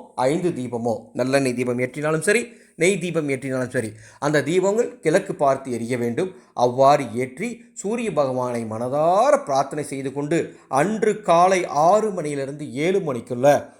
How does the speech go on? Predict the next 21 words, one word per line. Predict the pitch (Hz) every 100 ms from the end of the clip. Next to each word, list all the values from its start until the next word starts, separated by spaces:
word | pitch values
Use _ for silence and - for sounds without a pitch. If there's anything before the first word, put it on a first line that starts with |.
| _
உங்க | 156 170
கையில | 147 - 160 214 214
கொஞ்சம் | - 143 151 139
கோதுமை | 113 170 202 208 180
எடுத்துக்கோங்க. | 131 123 135 117 107 104 - _ 123
கோதுமை | 143 190 190 190 135
எடுத்துக்கிட்டு | 120 117 120 101 156 220 - _
சூரிய | - - 233 254 240 220
பகவானின் | 165 160 156 151 151 151 156 147
உதய | 135 180 208
நேரத்தை | 180 151 139 - 131
சரியாக | 123 123 135 156 170 190 190
கணித்து, | 226 131 123 131 - 120
உங்க | - 123 123
ஊர்ல, | 117 139 147 143 180
உங்க | 160 123
நாட்டுல | 117 139 139 175
சூரிய | 185 160 165 165
பகவான் | 151 147
எப்ப | 127 - 139
உதயமாறாரோ | 123 156 147 135 131 127 226